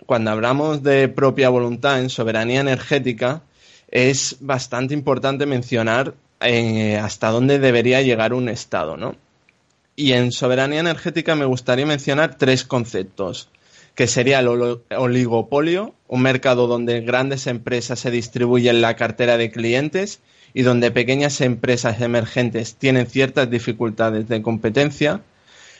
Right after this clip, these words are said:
Mercado energético en sí, al ser una tecnología compleja, los usuarios no tienen alternativa,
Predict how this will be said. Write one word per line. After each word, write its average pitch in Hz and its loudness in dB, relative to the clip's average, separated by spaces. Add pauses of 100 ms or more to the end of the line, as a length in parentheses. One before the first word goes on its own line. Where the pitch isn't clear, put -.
Mercado 120 4
energético 123 0
en 123 -2
sí, 175 0
al 117 -4
ser 135 2
una 135 2
tecnología 123 0
compleja, 143 -2
los 123 -2
usuarios 131 2
no 135 2
tienen 139 0
alternativa, 107 -2